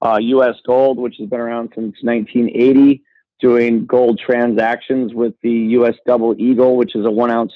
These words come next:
coin that is considered, uh, the only currency, uh, from a gold perspective, uh, in this country. So it's really amazing to see w-, what we do from that perspective. So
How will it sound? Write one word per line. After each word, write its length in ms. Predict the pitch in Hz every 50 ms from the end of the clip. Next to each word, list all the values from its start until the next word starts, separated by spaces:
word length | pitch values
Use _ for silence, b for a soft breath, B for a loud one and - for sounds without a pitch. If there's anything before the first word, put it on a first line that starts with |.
| - _ -
coin 380 | - 117 127 135 135 143 147 143 - B B B B _
that 100 | - 120
is 80 | 117 - -
considered, 720 | - 120 120 - - 131 123 120 123 123 123 117 113 113 - _ _ -
uh, 240 | 110 110 110 113
the 160 | 107 113 104 107
only 340 | 123 127 127 127 127 123
currency, 680 | - - 131 123 123 123 117 - - 127 123 120 107 - _ _ _ -
uh, 240 | 113 113 117 110 101 - _
from 360 | - 120 117 113 113 113 104 _ _ _ _ _ _ -
a 60 | 117
gold 380 | 107 - 131 131 131 131 110 -
perspective, 760 | 117 107 - - - 110 110 - _ - 117 113 113 107 95 _ _ _ _ _ _ _ -
uh, 120 | 117 117 110 104
in 120 | 117 117
this 120 | 113 104 -
country. 400 | - 131 131 127 - 117 101 -
So 60 | - 110
it's 140 | 104 - - 104 _ _
really 180 | - 131 131 127
amazing 440 | 120 123 120 123 123 - 123 131 113
to 80 | 117 - - - -
see 400 | 139 131 127 120 117 113 104 _ b b b b b b b -
w-, 200 | 110 110 104 -
what 240 | - 104 120 117 -
we 160 | 110 113 117
do 480 | 117 101 - 123 127 127 127 127 120 117 117 -
from 140 | 117 113
that 260 | 117 120 117 113 - -
perspective. 580 | 117 - - - 117 110 104 _ - 113 110 104 - -
So 240 | 113 110 110 110